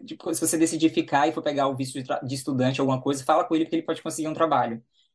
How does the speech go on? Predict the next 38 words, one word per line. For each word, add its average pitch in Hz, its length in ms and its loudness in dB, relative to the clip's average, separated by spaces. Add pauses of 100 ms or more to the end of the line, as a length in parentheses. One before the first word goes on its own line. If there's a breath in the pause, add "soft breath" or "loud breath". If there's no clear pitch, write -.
(100)
E 185 60 0
aí 196 60 2
foi 240 100 2
basicamente 214 580 2
isso, 175 180 -6
em 160 40 0
alguma, 151 320 -2
em 151 100 -6
uma 151 140 0
das 151 180 6
conversas, 135 680 0 (340)
é, 127 720 0 (800)
eu 135 160 2
fa-, - 220 -10
a, 131 80 2
a 139 260 -2
gente 135 220 -2
combinou 139 320 2
de 135 80 -4
fazer 131 240 0
um 131 100 4
trial, 131 280 2
né, 131 100 0
mostrar 127 360 0
como 127 140 -4
é 120 40 -2
que - 60 -8
seria 123 240 -4
o - 40 -10
trabalho, 120 500 2
enfim. 123 400 -4 (720 soft breath)
E 147 200 6
aí 139 320 8
eu 151 100 6
fiquei 202 320 2
com 233 180 0
ele, 165 260 4 (200)
basicamente. 147 1040 0